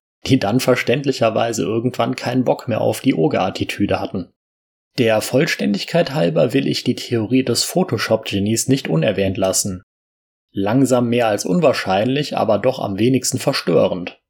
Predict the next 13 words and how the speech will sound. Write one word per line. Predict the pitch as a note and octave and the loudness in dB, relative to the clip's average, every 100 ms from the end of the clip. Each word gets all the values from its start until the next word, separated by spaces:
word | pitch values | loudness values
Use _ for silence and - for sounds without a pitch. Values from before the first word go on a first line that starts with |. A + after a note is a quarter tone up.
| _ _ _ _ | _ _ _ _
Trotzdem | - C3 C3+ - D3 B2+ | -2 0 0 -2 -2 0
habe | A#2+ A#2+ G#2 | -2 0 0
ich | D3+ - | -2 -2
mich | F3 - | -2 0
aber | C3 C3 B2+ | -2 0 0
auch | B2+ - | 0 0
davon | - - - A2+ | 0 0 -2 -4
verabschiedet, | - G#2 G#2 - - F#2+ F#2+ - | -2 -4 -4 -8 -8 -8 -8 -6
so | G#2+ | -4
schwer | G2+ G2+ G2 | -4 -2 -2
es | - - | -2 -2
auch | - | -4
fällt. | - C3 F#2 - - | -2 -2 -2 -6 -16